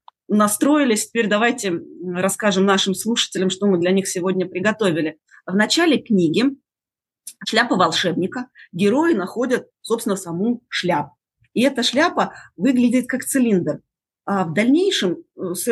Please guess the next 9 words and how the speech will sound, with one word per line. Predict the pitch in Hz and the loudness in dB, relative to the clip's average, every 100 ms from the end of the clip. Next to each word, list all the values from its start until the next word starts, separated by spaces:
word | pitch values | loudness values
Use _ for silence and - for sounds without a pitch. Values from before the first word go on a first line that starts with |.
| 220 | -2
участием | 214 233 247 220 - 196 190 185 170 170 | -2 -2 -2 -2 -2 0 0 0 -2 -4
этого | 180 190 175 | -6 -4 -2
головного | 170 196 208 208 175 | 0 2 2 2 0
убора | 190 190 277 240 | -2 0 2 0
происходят | - 185 185 - 247 208 - | -2 -4 -4 -2 0 -2 -2
какие-то | 190 185 226 - 185 175 170 | -4 -4 -6 0 2 2 0
приключения, | - 185 196 202 262 262 247 226 | -4 -4 -2 0 0 2 2 2
необычные | 220 202 190 190 190 196 185 | 2 2 0 -2 -4 -2 -2
события, | 185 - 185 180 269 262 220 220 | -2 -4 -4 0 -2 -2 -4 -6